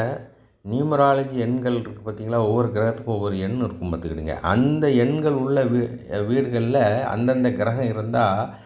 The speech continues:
சிறப்பு. அதனால இப்ப லக்கணத்துக்கு, இப்ப என்னன்னா,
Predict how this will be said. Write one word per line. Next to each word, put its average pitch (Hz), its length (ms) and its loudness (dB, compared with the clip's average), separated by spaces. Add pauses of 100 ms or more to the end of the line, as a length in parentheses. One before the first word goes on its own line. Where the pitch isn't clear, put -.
(420)
சிறப்பு. - 480 0 (920)
அதனால 135 380 2
இப்ப 131 160 0
லக்கணத்துக்கு, 139 560 -2
இப்ப 123 280 -4
என்னன்னா, 135 640 0